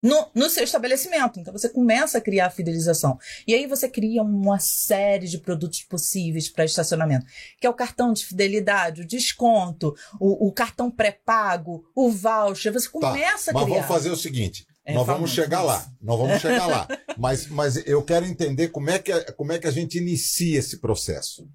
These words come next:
Speaker 2: né? É, é, primeira coisa, eu queria perguntar pra Adriana, né?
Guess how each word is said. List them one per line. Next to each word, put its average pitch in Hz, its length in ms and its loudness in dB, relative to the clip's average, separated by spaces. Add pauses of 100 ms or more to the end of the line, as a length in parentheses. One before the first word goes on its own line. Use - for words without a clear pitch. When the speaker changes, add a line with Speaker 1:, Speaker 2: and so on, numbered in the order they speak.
Speaker 2:
né? 127 240 -2 (520)
É, 110 1000 0 (640)
é, 95 220 -6 (100)
primeira 160 400 2
coisa, 175 540 0
eu 151 140 4
queria 156 280 2
perguntar 135 500 0
pra 113 200 -2
Adriana, 107 640 0 (160)
né? 127 320 -2